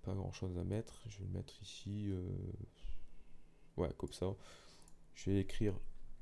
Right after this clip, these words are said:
Pardon, j'en ai mis un deuxième. Supprime-moi cela, voilà. Je vais écrire username. Voilà. Et je vais la placer au milieu. Je vais mettre en couleur blanc.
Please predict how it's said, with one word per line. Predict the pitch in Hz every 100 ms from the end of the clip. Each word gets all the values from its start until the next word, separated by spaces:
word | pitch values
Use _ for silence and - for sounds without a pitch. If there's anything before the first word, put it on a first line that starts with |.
| - -
Pardon, | 92 87
j'en | 92 101
ai |
mis | 98
un | 92
deuxième. | 87 82 92 101 110 - - - - - - -
Supprime-moi | - - - 98 95
cela, | 95 - 92
voilà. | 107 101 87 101 - - - -
Je | - -
vais |
écrire | 95 - 101 - -
username. | 135 107 98 95 101 - - - - - - - - - - - - - - - - - - - - - - - - - - - - - - -
Voilà. | 95 92 95 107 - - - -
Et | 120 117
je | 107
vais | 98
la | 104 101
placer | 95 90 - 101 - -
au | - 110
milieu. | 101 87 85 98 - - - - - - - - - -
Je | - 101
vais | 98
mettre | 95 - -
en | 113
couleur | - 107 101 95
blanc. | 92 98